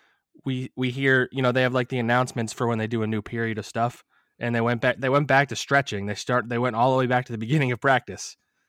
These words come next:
Um, and we, we all were like, "Is that what's happening right now?" Like, we weren't a hundred percent sure. We were pretty <laughs> sure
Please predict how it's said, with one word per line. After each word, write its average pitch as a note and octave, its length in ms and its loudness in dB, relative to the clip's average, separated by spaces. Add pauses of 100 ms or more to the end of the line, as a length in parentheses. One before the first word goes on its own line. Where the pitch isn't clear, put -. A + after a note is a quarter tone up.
(160)
Um, A2 340 0
and C3+ 80 -2
we, C3+ 140 0
we C#3+ 160 2
all D#3 120 6
were D3 120 4
like, C3+ 320 0
"Is C3 100 -6
that C3+ 220 -4 (140)
what's D3 180 -4
happening F#3 320 2
right F#3 120 0
now?" G3+ 160 2
Like, D#3+ 140 0
we C3+ 100 -2
weren't C#3+ 320 0
a C3+ 60 -8
hundred C#3 220 -4
percent A#2 320 -4
sure. A2 180 -4
We G#2+ 140 -4
were A2 80 -4
pretty B2+ 240 -2
<laughs> - 0 -
sure A#2 360 0